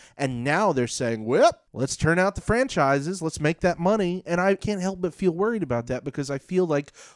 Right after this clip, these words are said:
whatever sort of rock star spirit of, "We're gonna make what we want to make, we're gonna follow our own path artistically, no matter what the marketing people tell us,"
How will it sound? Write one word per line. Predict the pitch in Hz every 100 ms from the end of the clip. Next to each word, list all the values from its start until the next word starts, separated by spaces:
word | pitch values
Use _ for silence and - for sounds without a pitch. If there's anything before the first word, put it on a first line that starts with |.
| -
whatever | 151 170 180
sort | 165 - 156
of | 151 113
rock | 110 139 147 -
star | - - 151 139 127
spirit | - - 147 143 135
of, | - 120 113 - _
"We're | 131 156
gonna | 165
make | 160 156 147
what | 139
we | 127
want | 117 139 151
to | 143
make, | 131 127 123 - - -
we're | 135
gonna | 139 127
follow | - 143 151 147 147
our | - 123 113
own | 135 151 151 151
path | - 131 127 - 131
artistically, | 120 - 143 - 135 - 120 120 117 - - -
no | 120
matter | 127 123 127 120
what | 117 135 139 - - _
the | -
marketing | 135 135 135 131 127
people | 127 123 123
tell | - 196 180
us," | 139 135 -